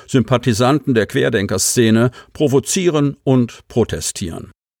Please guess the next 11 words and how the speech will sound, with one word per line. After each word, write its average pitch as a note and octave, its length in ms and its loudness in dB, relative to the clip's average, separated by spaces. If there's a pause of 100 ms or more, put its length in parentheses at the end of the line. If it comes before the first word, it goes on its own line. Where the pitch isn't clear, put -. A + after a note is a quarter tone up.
(240)
Sie B2 100 2
sehen D#3 220 4
sich C3 220 0
als - 260 -4
Opfer A#2 440 -2
der - 140 -8
Corona-Verordnungen, G2 1300 -4
lehnen G#2 360 2
die A#2+ 140 0
Impfung A2+ 440 2
ab. - 360 -12